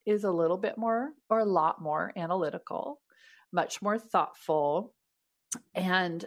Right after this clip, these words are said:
so a couple times now, it hasn't been pretty. One of the things is we bought what we thought was a pretty expensive motorhome, but it's considered in the industry entry level.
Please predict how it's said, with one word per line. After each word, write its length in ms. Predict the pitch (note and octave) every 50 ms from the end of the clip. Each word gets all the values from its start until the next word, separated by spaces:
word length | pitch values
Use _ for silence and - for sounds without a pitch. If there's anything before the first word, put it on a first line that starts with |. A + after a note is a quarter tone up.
| - -
so 200 | - - - -
a 100 | - G3+
couple 360 | G3+ - - G3+ G3+ - A3 A3
times 480 | - - G#3 F#3+ F3+ E3+ F3 F3 - -
now, 520 | F#3 F3 E3+ E3+ E3+ E3+ E3 E3+ E3+ E3+ _ - - - - _ _ -
it 100 | - G3
hasn't 340 | G3 G3+ F3+ F3 F3 D#3 D#3
been 160 | E3 D#3+ D#3
pretty. 460 | - - - C3 - G#2+ D2 - - _ _ _ - - - _ _ _ -
One 380 | - - F3+ F#3 G#3 G3+ G3+
of 120 | A3 A3+ A3+
the 100 | B3+ A#3+
things 300 | B3 G3 F3+ F#3 F3 F#3
is 200 | E3 E3+ E3 -
we 240 | E3 E3 F3 F3+ F#3+
bought 460 | F3+ D#3+ D3+ D3+ D3 D3+ D#3+ E3 - _ -
what 240 | F3 F3 E3 E3 F#3
we 160 | E3+ F3 F3
thought 300 | F3 - D#3+ D3 - -
was 160 | D#3+ D#3+ -
a 100 | - - _ _ -
pretty 340 | - - - - - B2+ -
expensive 480 | A2+ - - - A3 G#3 G3+ G3+ F3+
motorhome, 560 | E3+ F3 F3 F#3 F#3+ F#3+ E3+ - E3+ D3+ D3+
but 160 | D3+ E3+ E3 D#3+
it's 220 | F3 F3+ F3+ -
considered 600 | - - A3 G3 G3 - F#3+ F3 E3+ F3 F3 E3+
in 120 | E3+ E3
the 140 | D#3+ D#3+ D#3+
industry 580 | E3 E3 D3+ D#3 D3+ - - D#3+ D3 D3+ - _ - -
entry 360 | C#4+ D#4 C#4+ - - F3+ E3
level. 420 | - B2+ B2+ - - - F#3+ -